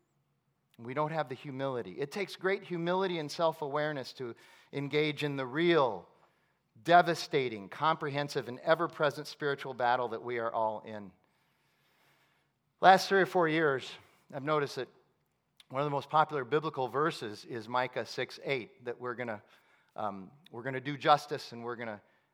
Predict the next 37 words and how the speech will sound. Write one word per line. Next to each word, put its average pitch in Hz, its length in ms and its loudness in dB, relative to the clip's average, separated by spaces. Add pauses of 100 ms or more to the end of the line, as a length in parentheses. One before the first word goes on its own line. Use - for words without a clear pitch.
act, 135 340 4 (480)
uh, 107 240 -4 (100)
mercifully 151 800 0
and 120 140 -10
we're 127 80 -6
gonna 120 160 -4
walk 123 260 4
humbly 147 300 0
with 120 180 -4
our 113 140 0
Lord. 113 400 -2
And, 113 180 -8
and 131 140 -12
what 151 140 2
I've 139 120 4
discovered 143 640 4 (320)
in 139 140 -4
application, 143 920 -2
this 120 160 -14
is 117 40 -18
my 143 160 2
experience, 156 640 -4
what 117 140 -4
I've 123 160 4
discovered 160 480 2
in 143 140 -4
application 165 880 0
and 139 200 -2
in 143 120 -6
conversations 151 880 -2 (280)
is 143 160 -2
that 151 100 0
it's 160 160 -4
really 196 260 4
not 180 200 6
Micah 160 320 2
six - 340 -4